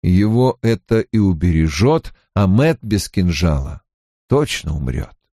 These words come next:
Ранд чувствовал кинжал, тот словно гирей тянул его к земле, давил на тело. Но в пустоте ощущения были столь же далеки, как и мысли, и скоро ощущение кинжала потускнело,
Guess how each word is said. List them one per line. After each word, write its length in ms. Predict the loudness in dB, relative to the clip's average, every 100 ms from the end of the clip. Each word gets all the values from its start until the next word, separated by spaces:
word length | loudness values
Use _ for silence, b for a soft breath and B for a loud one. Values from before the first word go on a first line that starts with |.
| _ _ _ _ _ _ _ _ _ _ _ _
Ранд 400 | 0 2 2 0 -6
чувствовал 640 | -4 -2 -2 -2 -2 -2
кинжал, 720 | -2 -2 0 0 2 2 0 -6 _ _ _ _ _ -2
тот 180 | -2 -2
словно 460 | 0 0 2 0
гирей 420 | 0 2 2 2
тянул 400 | 0 0 0 0 2
его 220 | 0 0
к 60 |
земле, 540 | -2 0 2 2 2 2
давил 400 | 0 0 0 0
на 160 | -2
тело. 580 | -2 0 2 2 0 -4 -10 _ _ _ _ -2
Но 200 | 0 0
в 120 | -2
пустоте 680 | -4 -2 -2 -2 0 2
ощущения 720 | 2 0 -4 -2 0 0 0 0
были 300 | 0 0 0
столь 500 | -2 0 0 2 0
же 160 | -2
далеки, 460 | 0 0 0 -2 -2
как 260 | -2 -2
и 60 | 0
мысли, 600 | 0 0 0 0 0 0 b b b
и 80 |
скоро 420 | -2 0 0 2 2
ощущение 640 | 0 -2 0 0 0 0
кинжала 600 | 0 0 0 2 2 0
потускнело, 1120 | -2 -4 -4 -6 -2 0 2 2 2 0